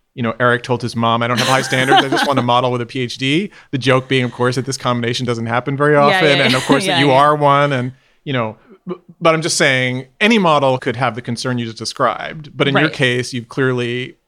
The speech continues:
Speaker 1: had
Speaker 2: Yeah.
Speaker 1: gone a different direction and were even then going in a different direction. So I ju-, you know, I just wanted to hear how you thought about this and to what
Speaker 2: Yeah.
Speaker 1: extent it bothered you or didn't. Or, I mean, I could think of reasons why you s-, could say, "This is fine. You know, this is what I wanna do now," or,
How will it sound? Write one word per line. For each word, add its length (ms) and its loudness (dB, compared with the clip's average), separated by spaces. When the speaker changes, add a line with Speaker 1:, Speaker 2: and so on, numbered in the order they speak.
Speaker 1:
had 220 0
Speaker 2:
Yeah. 140 0
Speaker 1:
gone 180 2
a 40 -2
different 200 -4
direction 320 0
and 160 -2
were 160 2
even 320 -6
then 400 0
going 220 -2
in 80 -4
a 40 -8
different 300 -6
direction. 320 -4
So 320 -6
I 60 -8
ju-, 220 -4
you 80 -4
know, 100 0
I 40 0
just 120 -6
wanted 220 0
to 60 -16
hear 180 0
how 140 -2
you 200 -6
thought 300 2
about 260 -6
this 260 -12
and 300 -10
to 100 -12
what 140 0
Speaker 2:
Yeah. 100 2
Speaker 1:
extent 260 2
it 80 -4
bothered 360 -2
you 160 -6
or 100 -6
didn't. 480 -2
Or, 300 -2
I 60 0
mean, 120 4
I 80 2
could 160 -2
think 180 2
of 120 0
reasons 320 0
why 300 2
you 180 0
s-, 160 -12
could 180 -6
say, 140 2
"This 160 -2
is 80 -8
fine. 460 0
You 60 -8
know, 120 -2
this 160 -6
is 40 -12
what 140 -6
I 20 -2
wanna 200 -6
do 100 -8
now," 380 2
or, 320 -4